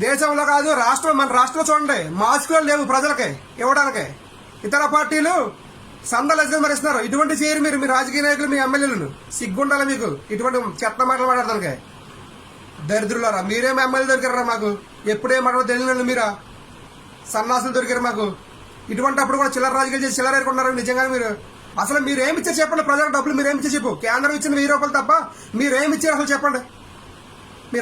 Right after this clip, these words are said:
రాజకీయ నాయకులు కానీ ఎవరైనా ఏమి ఇచ్చారు చెప్పండి. అవి చెప్పరు బయటికి. వీళ్ళంటే రేషన్ చేస్తున్నారని బియ్యం ఇచ్చేస్తారంట. పాపం మీరు ఇచ్చిన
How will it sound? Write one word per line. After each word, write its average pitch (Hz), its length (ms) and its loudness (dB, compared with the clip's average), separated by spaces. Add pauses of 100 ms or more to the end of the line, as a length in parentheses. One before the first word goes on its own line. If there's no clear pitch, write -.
రాజకీయ 254 300 0
నాయకులు 277 240 0
కానీ 269 140 2
ఎవరైనా 285 300 2
ఏమి 277 80 2
ఇచ్చారు 294 180 0
చెప్పండి. 294 240 0
అవి 285 160 2
చెప్పరు 294 280 2
బయటికి. 277 280 -2 (920)
వీళ్ళంటే 247 360 0
రేషన్ 226 340 0
చేస్తున్నారని 277 460 0
బియ్యం 262 200 0
ఇచ్చేస్తారంట. 277 380 -2
పాపం 254 120 0
మీరు 262 120 -2
ఇచ్చిన 285 160 -2